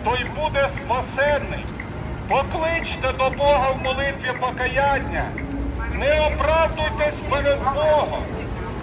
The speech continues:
Не кажіть, що погане життя. Не кажіть щось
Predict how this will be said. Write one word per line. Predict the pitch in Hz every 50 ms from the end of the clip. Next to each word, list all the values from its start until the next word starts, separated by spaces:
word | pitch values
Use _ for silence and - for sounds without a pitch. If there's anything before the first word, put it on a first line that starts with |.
| - - -
Не | 233 285 294
кажіть, | - - 285 294 294 - - 320 330 330 330 - -
що | - 302 285 285
погане | 285 294 285 277 285 294 311 320 302 294 294 285
життя. | - - 294 285 - - 285 285 294 302 285 254 - 202 - - - - - - - - - - - - - -
Не | - 269
кажіть | 285 - 277 294 285 277 262 - 330 349 339 320 254 - - - - - - - - -
щось | 285 294 - 285 294 302 302 302 - -